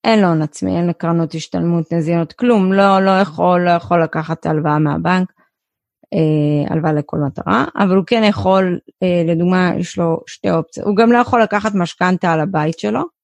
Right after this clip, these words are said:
כי הוא לא יכול לעמוד בהחזר. זאת אומרת, הנקודה האחרונה שלו היא למכור את הבית, ובעצם לשלם את המשכנתה,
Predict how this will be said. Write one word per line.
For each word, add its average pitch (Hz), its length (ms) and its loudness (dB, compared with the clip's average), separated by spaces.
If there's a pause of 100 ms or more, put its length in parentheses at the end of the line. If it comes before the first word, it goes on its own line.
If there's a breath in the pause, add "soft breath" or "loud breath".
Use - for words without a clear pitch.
(600)
כי 196 60 -2
הוא 196 60 4
לא 190 60 6
יכול 190 220 2
לעמוד 165 320 2
בהחזר. 175 380 -10 (400)
זאת - 120 -12
אומרת, 185 200 0 (340)
הנקודה 190 560 2
האחרונה 185 560 2
שלו 220 220 0 (280)
היא 180 180 0
למכור 180 500 0
את 170 140 -6
הבית, 202 640 0 (160)
ובעצם 160 600 0
לשלם 165 340 -2
את 156 100 -6
המשכנתה, 247 680 0